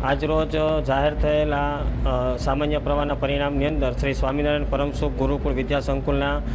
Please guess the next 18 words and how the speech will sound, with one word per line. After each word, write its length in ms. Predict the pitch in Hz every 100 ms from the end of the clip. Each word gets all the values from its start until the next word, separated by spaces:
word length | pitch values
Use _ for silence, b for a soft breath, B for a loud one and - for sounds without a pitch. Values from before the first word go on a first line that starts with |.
| B B B 120
વિદ્યાર્થીઓએ 760 | 127 143 147 139 156 156 131
સમગ્ર 400 | 123 143 147 143
સરથાણા 400 | 143 139 135 151
વિસ્તારની 500 | 143 135 - 147 143
અંદર 340 | 147 147 127 120 B B B -
ખૂબ 220 | 160 160
જ 200 | 156 156
સ-, 140 | - - - - - - -
સરસ 380 | 156 160 151 - - -
પ્રદર્શન 640 | 143 151 147 156 156 147
જાહેર 280 | 131 139 143
કરેલું 360 | 147 151 151 139
છે. 200 | 139 139 - B B B
શાળાની 440 | - 139 151 165 156
અંદર 260 | 156 151
અભ્યાસ 320 | 143 147 156 156
કરતા 240 | 151 165
વિદ્યાર્થીઓમાંથી 1080 | 139 139 147 147 143 151 147 156 151 131 117